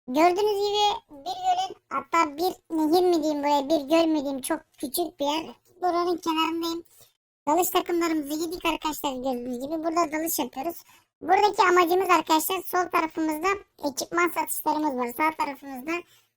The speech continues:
evdir, ıvırdır, zıvırdır, onlarla alakalı şeylerle satışlarımız var. Buradaki temel amacımız hem bu yıldızları toplamak,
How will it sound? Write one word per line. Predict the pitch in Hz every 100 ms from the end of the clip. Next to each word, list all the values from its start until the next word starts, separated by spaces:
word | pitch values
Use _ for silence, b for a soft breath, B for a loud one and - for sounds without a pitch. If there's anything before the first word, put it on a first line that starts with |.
| _ -
evdir, | 339 302 262 247 - 311
ıvırdır, | 311 254 247 254
zıvırdır, | 294 277 247 196
onlarla | 285 311 294 269 262
alakalı | 262 285 294
şeylerle | 269 254 269 254
satışlarımız | 254 226 - 240 233 233
var. | 294 330
Buradaki | 311 330 392 370 - 415 - b b _ _ _ _
temel | 370 403 381
amacımız | 320 269 320 381 - - _ _ _
hem | 359 381
bu | 392
yıldızları | 381 349 349 381 392
toplamak, | 381 - 254 294